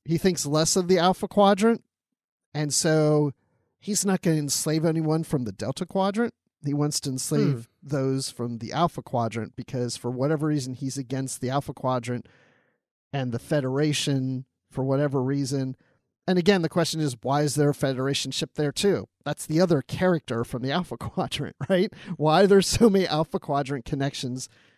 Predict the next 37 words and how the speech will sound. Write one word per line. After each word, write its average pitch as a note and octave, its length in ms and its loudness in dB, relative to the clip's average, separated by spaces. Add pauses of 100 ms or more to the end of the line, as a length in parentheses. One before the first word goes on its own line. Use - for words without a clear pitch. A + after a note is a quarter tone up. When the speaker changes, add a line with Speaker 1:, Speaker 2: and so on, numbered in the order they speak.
(140)
Speaker 1:
to D3 220 0
this C#3+ 320 0 (160)
place D#3 560 -2 (320)
in B2 200 -4
the C3 100 -2
Delta F3+ 360 2
Quadrant? G#2 540 -4 (640)
And B2+ 160 -6
all F#3+ 120 8
I G#3 60 8
keep - 240 -4
thinking E3+ 360 -2
is C3+ 340 0
that B2+ 200 -4
he's E3 360 -6
bringing D3 540 0
them B2+ 260 -6
there. A2 420 -8 (240)
Speaker 2:
There A#3+ 240 0
is D#4+ 160 -4
one C4+ 240 2
other B3 240 4
thing, F#3 360 -2
and F3 140 0
I F#3 140 2
don't F3+ 340 2
know F#3 180 2
if F3 140 0
I'm D#3 160 2
just D3+ 240 -6
reading D3 360 -2
too - 200 -2
much C3+ 280 -2
into C3 240 -4
this C#3+ 480 -4
or D3 140 -2
not, C#3 400 -2